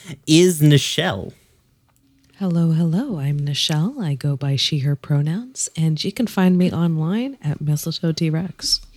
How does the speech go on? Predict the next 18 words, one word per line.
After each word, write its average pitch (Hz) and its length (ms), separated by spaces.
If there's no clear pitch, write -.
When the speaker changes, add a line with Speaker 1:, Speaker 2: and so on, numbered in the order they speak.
Speaker 1:
And 135 160
I'm 139 140
Brian. 127 340
I 110 140
use 95 240
he, 107 120
him 107 140
pronouns. 139 400
You 151 60
can 143 100
find 160 180
me 190 200
and 202 180
the 180 60
podcast 156 500
on 214 220
the 143 80
internet 120 340